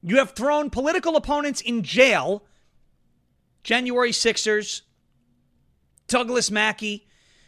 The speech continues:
You've got a former president of the United States that's your chief ri-, political rival running for re-election, running for president again. You've got him under ninety-one felony counts and indictments, right?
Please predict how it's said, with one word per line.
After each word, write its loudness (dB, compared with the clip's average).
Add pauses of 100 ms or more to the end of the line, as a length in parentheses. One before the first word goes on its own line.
You've 2
got 4
a 0
former 0
president 2
of 0
the -4
United -2
States -4
that's -2
your -4
chief -4
ri-, -2 (100)
political 2
rival 0
running -2
for 0 (220)
re-election, 0
running -2
for 0 (280)
president -2
again. -4 (840)
You've 2
got 6
him 0
under 0
ninety-one 0
felony 0
counts -4 (800)
and 0
indictments, 0 (320)
right? 2